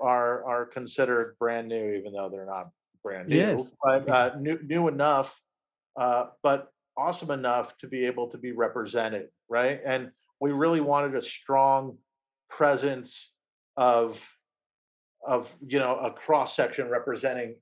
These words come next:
Speaker 1: everything, because that's what punk rock music is in,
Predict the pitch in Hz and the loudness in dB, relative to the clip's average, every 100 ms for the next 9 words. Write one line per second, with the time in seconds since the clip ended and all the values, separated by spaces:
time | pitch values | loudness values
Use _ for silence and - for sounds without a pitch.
0 | - 127 123 123 120 - 117 107 104 120 | -4 -2 -2 -4 -6 -4 -6 -6 -10 -8
1 | 123 135 - 139 143 - 156 151 151 _ | -4 -4 -2 -4 -6 -6 -2 -2 -4 _
2 | _ _ _ - 156 156 147 147 160 151 | _ _ _ -6 -4 0 -2 -2 -6 -6
3 | 151 151 147 156 151 - 151 135 | -4 0 2 2 2 -2 -4 -2